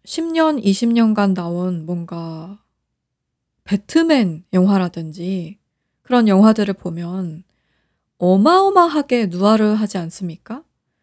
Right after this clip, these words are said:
그거 제가 인터넷에서 돌아다니면서 짤을 봤는데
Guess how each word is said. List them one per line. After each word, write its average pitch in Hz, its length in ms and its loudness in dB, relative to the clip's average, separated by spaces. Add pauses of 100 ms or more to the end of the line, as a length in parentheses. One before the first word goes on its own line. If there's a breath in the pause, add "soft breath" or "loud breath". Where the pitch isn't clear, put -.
(720)
그거 196 680 -2 (1000)
제가 202 220 -2
인터넷에서 233 840 2
돌아다니면서 196 840 0
짤을 311 420 -2
봤는데 170 720 -6